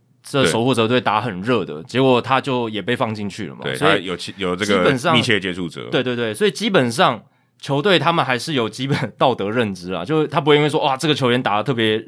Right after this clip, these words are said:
Speaker 1: 热，我们就他隐匿他的可能不舒服什么的，让他继续打什么的。”
Speaker 2: 嗯。
Speaker 1: 他们还是会照这个程序来走啦，
Speaker 2: 嗯。
Speaker 1: 基本上是这样。那另外一个议题就是说，这个 Paul Wei Chen 他也提到说，诶，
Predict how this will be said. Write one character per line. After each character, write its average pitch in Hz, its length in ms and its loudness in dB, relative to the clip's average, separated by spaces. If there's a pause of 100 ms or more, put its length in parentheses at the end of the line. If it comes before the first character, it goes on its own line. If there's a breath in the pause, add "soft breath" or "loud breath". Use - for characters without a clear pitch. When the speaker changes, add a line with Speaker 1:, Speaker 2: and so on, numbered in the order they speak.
Speaker 1:
热， 127 280 2
我 98 120 -2
们 107 100 -4
就 127 140 2
他 131 220 -2
隐 113 180 -2
匿 131 320 4 (420 soft breath)
他 131 220 0
的 120 320 0
可 110 100 -8
能 101 100 -2
不 135 140 -2
舒 131 180 0
服 110 200 -4
什 104 100 -4
么 87 100 -4
的， 98 60 -2
让 110 100 2
他 117 120 2
继 123 100 -10
续 113 100 -6
打 87 240 -2
什 87 120 -6
么 - 100 -14
的。” 85 80 -12
Speaker 2:
嗯。 73 240 -8
Speaker 1:
他 131 60 0
们 131 100 2
还 120 80 2
是 117 80 0
会 131 80 4
照 120 340 2 (140)
这 127 140 -4
个 101 200 0
程 98 220 -6
序 110 140 -4
来 87 120 0
走 - 360 -6
啦， - 120 -16
Speaker 2:
嗯。 85 60 -12
Speaker 1:
基 80 100 -8
本 101 140 -4
上 92 160 -4
是 90 80 -12
这 90 200 -6
样。 90 120 -4 (480 loud breath)
那 208 280 4
另 233 220 2
外 220 140 6
一 - 20 0
个 165 80 0
议 190 140 -6
题 135 140 -6
就 151 160 -2
是 156 40 -2
说， 135 320 -2 (320 soft breath)
这 - 120 -14
个 135 180 2
Paul 165 300 4
Wei 160 100 2
Chen 131 320 0
他 127 140 -2
也 113 100 -2
提 107 140 -10
到 117 160 -2
说， 113 180 -4
诶， 202 220 -4